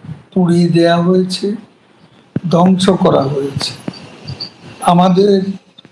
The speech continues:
ঢাকা থেকে সারা বাংলাদেশে আমাদের অফিসগুলো সম্পূর্ণ ধ্বংস এবং আমাদের কর্মীরা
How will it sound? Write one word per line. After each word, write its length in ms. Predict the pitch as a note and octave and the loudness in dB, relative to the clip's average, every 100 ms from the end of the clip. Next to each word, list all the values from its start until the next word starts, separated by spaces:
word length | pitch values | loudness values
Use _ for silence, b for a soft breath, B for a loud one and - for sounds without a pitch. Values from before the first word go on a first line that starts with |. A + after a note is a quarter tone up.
| _ _ _ F3+ | _ _ _ -10
ঢাকা 420 | D#3 F3 F#3 F#3+ F#3 | -4 -2 0 2 0
থেকে 400 | F#3 F#3 G3 E3+ C3+ D#3+ G3+ _ _ _ _ _ _ _ _ _ _ _ - | 0 -2 -2 -2 -4 -8 -12 _ _ _ _ _ _ _ _ _ _ _ -16
সারা 440 | - E3+ F#3 G3 | -4 0 2 2
বাংলাদেশে 760 | F#3 E3+ E3+ E3 D#3+ F3 - E3 D3 - _ - - _ _ _ _ | 2 0 -2 -2 -2 -6 -8 -10 -10 -16 _ -20 -20 _ _ _ _
আমাদের 440 | - E3 D#3 E3 D3+ | -6 -4 -2 -2 -2
অফিসগুলো 680 | D#3 - F#3 F3 F#3 F3+ F3+ F3+ - - - - _ - - | -2 0 0 2 2 2 2 0 -4 -8 -20 -20 _ -20 -16
সম্পূর্ণ 560 | - - F#3 F3 G3+ G3 F3 | -6 0 0 2 2 2 0
ধ্বংস 340 | - D#3+ D3+ - D3 C#3 - - - - - - _ _ _ _ - - | 0 -2 -4 -6 -8 -10 -14 -20 -20 -20 -20 -20 _ _ _ _ -16 -2
এবং 320 | F#3 F3+ F#3+ G#3+ A3 A3+ - _ _ - - - _ _ - | 0 4 4 2 0 -4 -8 _ _ -20 -18 -18 _ _ -10
আমাদের 600 | - F3 F3 F3 F3 E3+ | -2 2 2 2 2 0
কর্মীরা 580 | F3+ E3+ E3+ F3+ F#3 | 0 2 2 2 2